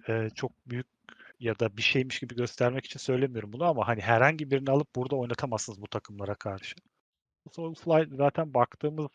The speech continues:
isimlerden bir tanesiydi. Eee, o birkaç ismin içerisinde Soulfly,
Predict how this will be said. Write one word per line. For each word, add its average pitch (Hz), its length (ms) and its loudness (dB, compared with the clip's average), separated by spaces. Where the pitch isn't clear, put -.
isimlerden 107 580 -6
bir 104 60 -18
tanesiydi. 101 640 -12
Eee, 127 60 4
o 143 140 0
birkaç 165 320 4
ismin 156 260 -4
içerisinde 139 800 -2
Soulfly, 151 640 6